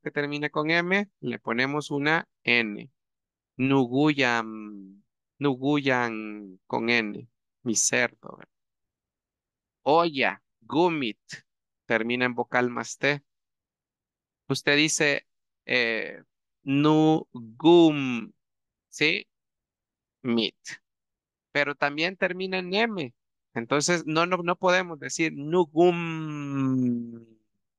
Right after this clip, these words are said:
Entonces, lo cambiamos por una N. Nugum, nugum, mi olla. Entonces, ¿qué pasa? ¿Por qué estamos as-, eh, hablando de esta, de estos cambios que tienen estos,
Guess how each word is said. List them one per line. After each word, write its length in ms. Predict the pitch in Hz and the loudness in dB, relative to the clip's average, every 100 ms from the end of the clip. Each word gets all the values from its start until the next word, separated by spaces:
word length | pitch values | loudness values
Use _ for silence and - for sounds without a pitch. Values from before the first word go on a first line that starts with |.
| _ _ _ _ _ _ _ _ - | _ _ _ _ _ _ _ _ -10
Entonces, 300 | 120 147 143 _ _ _ | -4 -4 -6 _ _ _
lo 260 | 120 117 110 | -6 -4 -2
cambiamos 540 | 110 113 127 139 147 | -2 2 0 0 -4
por 180 | - 127 | -4 -4
una 320 | 131 139 151 - | -4 -6 -8 -4
N. 440 | 123 117 104 120 _ _ _ _ - | -2 -2 -6 -14 _ _ _ _ -2
Nugum, 840 | 147 175 160 120 117 107 101 101 _ _ _ _ | 4 6 4 4 2 0 -6 -10 _ _ _ _
nugum, 680 | - 139 156 127 117 101 98 _ | -4 2 2 4 0 0 -8 _
mi 260 | - 120 113 | -6 -2 0
olla. 480 | 120 135 117 113 113 _ _ _ _ _ _ _ _ _ _ _ - | 2 0 -2 -6 -8 _ _ _ _ _ _ _ _ _ _ _ -4
Entonces, 520 | 156 156 190 214 - - | -4 -4 -2 -2 -4 -2
¿qué 140 | 220 | 0
pasa? 500 | 220 196 196 - 208 _ _ | 2 2 2 0 -4 _ _
¿Por 180 | - 139 | -8 -8
qué 180 | - 196 | -2 0
estamos 460 | 208 - 175 185 175 | 0 0 -4 -4 -8
as-, 300 | 135 - - | -8 -8 -12
eh, 380 | - 120 110 - - | -2 0 0 -2 0
hablando 600 | 120 123 135 151 156 151 | 0 2 2 2 -2 -2
de 260 | 151 151 | -2 -2
esta, 340 | 151 - 156 151 | -4 -4 -4 -2
de 140 | 143 | -2
estos 320 | 151 - 160 | -4 -6 -10
cambios 500 | - 180 196 180 143 | -4 -2 -2 -6 -8
que 140 | - 123 | -8 -6
tienen 480 | 139 135 135 131 | -2 -2 -2 -2
estos, 840 | 135 135 - 139 127 120 - - - | -6 -8 -4 -2 0 0 -2 -6 -8